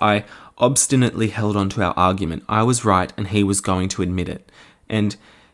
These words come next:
he says, "Bella, I was standing with you and I pulled you out of the way." And then she's like, "No." And he's like,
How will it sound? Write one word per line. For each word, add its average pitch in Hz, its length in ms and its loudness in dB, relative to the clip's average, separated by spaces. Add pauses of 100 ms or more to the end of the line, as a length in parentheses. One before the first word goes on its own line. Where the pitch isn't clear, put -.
(580)
he 117 160 0
says, 110 280 0
"Bella, 156 340 4
I 165 140 2
was 202 120 0
standing 208 380 0
with 147 140 0
you 101 160 0
and 104 80 -2
I 113 60 -4
pulled 147 300 0
you 156 120 2
out 120 100 2
of 113 60 -2
the 107 80 2
way." 104 360 -2 (680)
And 113 180 2
then 110 340 -2 (540)
she's 110 300 -2
like, - 340 -4
"No." 104 640 -2 (440)
And 110 100 -2
he's 101 180 2
like, 95 240 -4